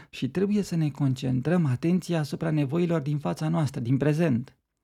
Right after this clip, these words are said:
Cel mai important lucru din discuția de astăzi este că, la acest moment, diabetul de tip unu nu poate fi prevenit, nu poate fi provocat.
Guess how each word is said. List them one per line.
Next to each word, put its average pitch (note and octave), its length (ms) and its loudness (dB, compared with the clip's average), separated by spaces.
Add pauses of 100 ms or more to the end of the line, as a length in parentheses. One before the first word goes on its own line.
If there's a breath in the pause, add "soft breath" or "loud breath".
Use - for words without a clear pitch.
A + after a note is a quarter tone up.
(600)
Cel E3+ 260 0
mai G#3 180 4
important F#3 840 -2
lucru D3 600 -6 (600)
din C3+ 240 0
discuția D3 600 -6
de D3+ 160 -4
astăzi - 600 -8 (520)
este C3+ 320 0
că, B2+ 160 -8
la D3 320 0
acest F#3 340 0
moment, F3+ 680 2 (400)
diabetul D3 680 2
de D#3 120 -2
tip - 320 -8
unu C3+ 500 4 (220)
nu D3+ 520 6
poate A3+ 300 2
fi G#3+ 140 0
prevenit, A3 800 4 (340)
nu G3+ 380 8
poate G#3+ 300 0
fi G3+ 140 -4
provocat. F#3+ 720 -2